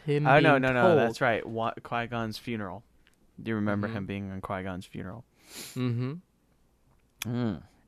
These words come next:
Speaker 1: And that's
Speaker 2: So
Speaker 1: where he was talking to Mace Windu, saying who was, uh, destroyed, the Master, the Apprentice. "Always true, there are no more, no less." Was on fucking Naboo.
Speaker 2: <laughs> Mm.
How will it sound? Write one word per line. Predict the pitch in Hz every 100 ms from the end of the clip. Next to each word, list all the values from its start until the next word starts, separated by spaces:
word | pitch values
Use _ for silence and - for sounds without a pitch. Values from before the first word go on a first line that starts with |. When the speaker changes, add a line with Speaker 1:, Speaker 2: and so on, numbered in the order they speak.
| _
Speaker 1:
And | 127 127
that's | 127 113
Speaker 2:
So | 117
Speaker 1:
where | 131
he | 127
was | 135 131
talking | 143 127 139 127
to | 120
Mace | 117 120 -
Windu, | 123 127 110 104 104
saying | - 110 107
who | - 123
was, | 117 113 110 - - _
uh, | - 107 98
destroyed, | - - - 113 92
the | -
Master, | 92 87 - 120 113 - -
the |
Apprentice. | 101 101 - - - _
"Always | - 104 95 101 101 -
true, | 127 247 180 -
there | 85 78
are | - - _ _ _ _
no | - 120
more, | 117 107 - _ _ _ _ -
no | 101 104
less." | - - - - _ _ _ -
Was | 247
on | 294 302
fucking | - - 285 277
Naboo. | 226 294 220 - _ - _ _ _ _ - - - _ _ -
Speaker 2:
<laughs> | - 139 123 131 - 151 - _ _ _ _ - - _ - - _ _ _ _ _ _ _ 123
Mm. | 123 120